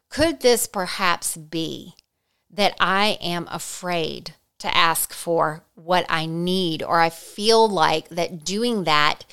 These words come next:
uh, imposes on people? You know, here's the other thing about that. Let me just digress and jump back into something. But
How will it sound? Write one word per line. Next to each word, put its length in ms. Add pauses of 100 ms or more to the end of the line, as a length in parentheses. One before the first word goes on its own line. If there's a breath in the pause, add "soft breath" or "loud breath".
(580 soft breath)
uh, 180
imposes 840
on 180
people? 640
You 100
know, 180
here's 340
the 140
other 180
thing 300
about 320
that. 200
Let 120
me 80
just 340 (680)
digress 560
and 140
jump 220
back 280
into 180
something. 460
But 220